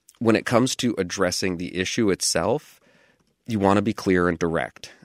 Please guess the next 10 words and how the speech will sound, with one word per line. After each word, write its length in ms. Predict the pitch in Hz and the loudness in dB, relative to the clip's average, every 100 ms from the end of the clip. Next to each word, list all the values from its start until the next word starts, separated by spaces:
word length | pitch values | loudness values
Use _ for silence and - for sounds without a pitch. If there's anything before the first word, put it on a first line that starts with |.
| _ | _
There 160 | - 101 | -2 0
is 100 | 95 | 0
a 60 | |
tendency 640 | 92 - 101 107 107 - 107 | -4 -4 -2 -2 -4 -4 -2
often 500 | 92 92 - 92 87 | 0 0 0 -4 -4
to 160 | - | -8
try 260 | 90 92 87 | -8 -4 -2
to 480 | 85 82 80 71 73 | -2 -6 -8 -12 -10
skate 560 | - - - 123 117 123 | -4 -4 0 2 2 0
or 180 | 104 95 | -4 -6